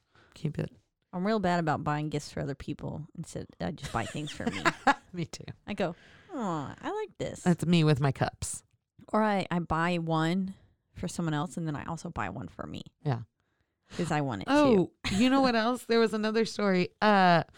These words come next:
Speaker 1: the lady who bought Robert before he went to a museum,
Speaker 2: Mm.
Speaker 1: she, like, lived in the house
Speaker 2: Yeah.
Speaker 1: for, like, twenty years and then ended up moving and took Robert with her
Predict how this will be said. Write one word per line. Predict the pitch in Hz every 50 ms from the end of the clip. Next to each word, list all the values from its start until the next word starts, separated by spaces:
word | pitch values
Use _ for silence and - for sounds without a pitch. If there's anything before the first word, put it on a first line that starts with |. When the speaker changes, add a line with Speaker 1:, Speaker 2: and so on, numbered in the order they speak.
| - - - - - - - - - - - - - - - - - - _ _ _ _ _
Speaker 1:
the | - 240
lady | 233 240 233 247 262 247 294 294
who | 240 208 220 247
bought | 196 - 214 208 202 190 - 175
Robert | 175 196 190 180 190 185 -
before | 151 170 156 - - - 175 160 156 175
he | 156 175 196
went | 185 190 196 - -
to | - 196 196
a | 185
museum, | 185 185 180 175 - - 165 143 160 170 190 208 190 - - _ -
Speaker 2:
Mm. | 175 170
Speaker 1:
she, | 165 - - 196 214 208
like, | 180 190 165 - - - _ _ _ _ _ -
lived | 202 190 202 220 254 254 220 -
in | 254 240
the | 220 220 196 175 180
house | 190 185 170 143 139 135 - - - - - - -
Speaker 2:
Yeah. | 170 147 - - _ _ _ _ _ _ _ _
Speaker 1:
for, | - - - 190 185 170
like, | 160 147 131 -
twenty | - - 202 196 202 196
years | 185 170 151 135 - - - - - - - - _ _ _ _ _ _
and | - 180 180 170
then | 170 170 165 160 160 156 156 - _ -
ended | 180 185 175 180
up | 180 - -
moving | 185 190 220 262 277 247 180 165 143 127 131 139 160 147 - _ _ _ _ _ _ _ _ _ _ _ _ _ _ _ _ _ _ _ _ _ _ _ _ _ _ _ _ _ _ _ -
and | 202 196 190 180 190 185 -
took | - - 208 202 - -
Robert | 180 165 156 147 160 160 -
with | - 269 294 -
her | - - - - -